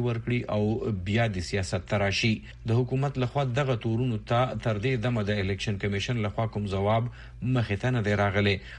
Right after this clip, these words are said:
خو د مسلم لیگ نون ګوند ویاند مریم اورنګزیب ویلي دي چې الیکشن کمیشن د حکومتي وزیرانو ته د سزا ورکولو غوښتنه وکړي او وایي چې د تحریک انصاف حکومتي ګوند د فنډینګ مقدمې څخه ځان خلاصول غواړي. دی ویلي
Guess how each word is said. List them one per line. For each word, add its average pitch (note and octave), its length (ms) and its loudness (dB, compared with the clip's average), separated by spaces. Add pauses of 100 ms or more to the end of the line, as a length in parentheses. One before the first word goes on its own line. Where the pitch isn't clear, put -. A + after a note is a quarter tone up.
(100)
خو G2+ 160 2
د G2+ 80 2
مسلم G2 320 0
لیگ G#2+ 240 0
نون C#3 160 2
ګوند G#2+ 220 2
ویاند G#2+ 300 2 (100)
مریم G#2 260 0
اورنګزیب G2+ 460 0
ویلي G2+ 360 0
دي G#2+ 80 2 (120)
چې G#2 200 0
الیکشن G2 380 -2
کمیشن G2+ 420 -2
د G#2 140 2
حکومتي G2 480 -2
وزیرانو G#2 440 0 (120)
ته B2 120 4 (460)
د B2 140 4
سزا C3 240 2 (100)
ورکولو G#2+ 560 2
غوښتنه G2+ 460 0
وکړي G2 520 0
او A2+ 140 4
وایي A#2+ 200 2
چې A#2 220 -2
د G#2 140 0
تحریک G#2 340 0
انصاف A#2 400 0 (320)
حکومتي G#2 640 0 (180)
ګوند A2 540 0
د G2+ 100 2 (120)
فنډینګ B2+ 420 0
مقدمې G2+ 440 0 (100)
څخه B2+ 440 0 (320)
ځان A2 300 4
خلاصول G2+ 500 0
غواړي. G#2 280 4 (360)
دی C#3 160 4
ویلي D3+ 240 2